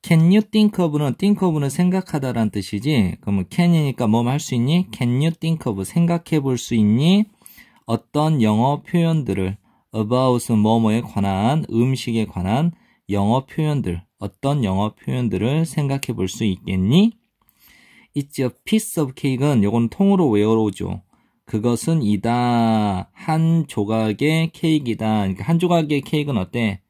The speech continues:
먹기 쉽잖아. 그래서 식은 죽 먹기다. 이런 표현 알아두도록. 어, food expressions니까 음식의 표현들은 여기에서 이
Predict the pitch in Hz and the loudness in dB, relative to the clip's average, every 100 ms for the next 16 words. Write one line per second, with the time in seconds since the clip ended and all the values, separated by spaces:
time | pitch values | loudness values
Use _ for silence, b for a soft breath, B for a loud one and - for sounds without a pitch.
0 | _ _ _ 101 - 131 180 - 131 95 | _ _ _ -10 -4 -4 -4 -4 -2 -2
1 | 101 104 - - 104 - 160 170 165 151 | -2 -4 -10 -6 -6 -4 0 2 2 -2
2 | 101 - 98 117 - _ - 104 98 - | -4 -6 -2 -4 -4 _ -8 -6 -6 -6
3 | 92 90 101 143 180 185 _ _ _ 98 | -6 -2 0 2 0 -2 _ _ _ -6
4 | 101 98 92 92 90 107 180 214 _ b | -4 -6 -8 -6 -2 0 0 0 _ b
5 | b b b b b b b 127 127 127 | b b b b b b b -4 -4 0
6 | 208 214 185 165 - 160 165 160 143 147 | 2 6 4 2 -4 -4 -2 -2 -2 -4
7 | 135 127 110 151 170 165 151 147 - 156 | -2 0 4 4 4 0 -2 -2 -2 -4
8 | 151 147 127 139 160 175 - 101 104 117 | -2 -2 -2 0 0 0 -2 -4 -2 -2
9 | 117 107 104 | -2 -4 -6